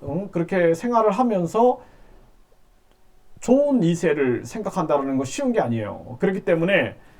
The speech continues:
우리가 청소년들, 또 심지어는, 어, 그 초등학생들,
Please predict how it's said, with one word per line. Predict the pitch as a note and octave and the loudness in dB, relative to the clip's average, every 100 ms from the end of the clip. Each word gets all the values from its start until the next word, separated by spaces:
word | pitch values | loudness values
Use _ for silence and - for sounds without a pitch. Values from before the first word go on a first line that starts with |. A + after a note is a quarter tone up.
| - - - | -20 -20 -4
우리가 | B3 C#4+ | 6 6
청소년들, | C#4 C#4 C#4 C#4 C4+ C4 B3 A#3+ A#3 G#3 G#3+ G3+ F#3 E3+ C3 - - - - | 6 2 4 6 8 8 8 4 2 6 6 8 4 4 4 0 -12 -20 -8
또 | F3 F3 E3 | -2 2 2
심지어는, | E3 A#3+ A3 A3+ G#3+ A3 G3 C#3+ - - - _ _ - | 0 -4 0 2 2 2 -2 -4 -8 -20 -20 _ _ -18
어, | D#3 D3+ D3 C#3 C#3 C3 - - - | -6 0 2 2 0 -4 -6 -16 -8
그 | C#3 C3 | -6 -6
초등학생들, | - C4 C#4+ B3+ A3+ F3 C#3 A#2 A#2+ G3+ B3 | -4 4 6 6 2 0 0 0 0 0 0